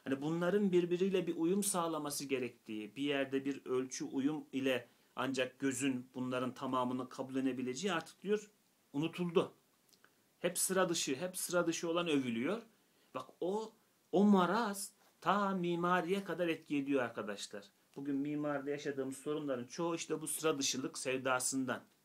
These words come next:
Yani o birbirine benzeyen binalar işte hoş bir ahenk vermesi bütünün, abartılı olmamaları birbirlerine karşı. Bu hoşa gitmiyor. "Ben," diyor, "daha büyüğünü yapacağım, ben daha işte cafcaflısını yapacağım." falan.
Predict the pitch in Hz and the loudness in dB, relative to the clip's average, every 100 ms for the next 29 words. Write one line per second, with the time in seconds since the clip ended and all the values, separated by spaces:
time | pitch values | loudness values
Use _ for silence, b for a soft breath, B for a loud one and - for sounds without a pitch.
0 | _ _ _ _ _ _ _ _ _ _ | _ _ _ _ _ _ _ _ _ _
1 | _ _ b b b b _ _ _ 101 | _ _ b b b b _ _ _ -16
2 | 101 107 107 107 120 - _ _ _ _ | -12 -10 -8 -10 -12 -20 _ _ _ _
3 | _ _ _ _ - - _ _ - 127 | _ _ _ _ -20 -20 _ _ -18 -12
4 | 127 131 131 135 147 147 139 147 147 151 | -6 -2 0 0 0 0 -2 -2 -2 -2
5 | 147 127 110 - - 117 - b b 139 | 0 0 -2 -6 -6 -6 -6 b b -2
6 | 135 139 135 127 120 143 147 147 143 135 | -2 -2 2 2 0 -4 0 0 0 -2
7 | 139 135 131 120 113 120 117 131 135 127 | -6 -8 -8 -6 -2 -2 4 4 2 -2
8 | 127 139 151 156 151 151 147 143 147 135 | 0 0 0 0 0 0 -2 0 2 2
9 | 135 - 117 110 - 101 b b b b | 2 0 -2 -2 -4 -6 b b b b
10 | b - 123 127 127 143 143 156 127 107 | b -8 -6 -4 -2 0 -2 -4 -6 -6
11 | 98 101 104 98 110 113 117 120 120 131 | -6 -8 -10 -10 -8 -6 -4 -4 -4 -4
12 | 120 113 110 107 101 - 104 104 117 117 | -4 -4 -4 -6 -10 -10 -8 -8 -6 -6
13 | 113 117 - 127 117 123 117 - 113 - | -6 -8 -8 -8 -8 -8 -8 -6 -8 -8
14 | - 117 107 104 - 107 104 113 117 175 | -12 -8 -8 -10 -12 -12 -10 -6 -4 -4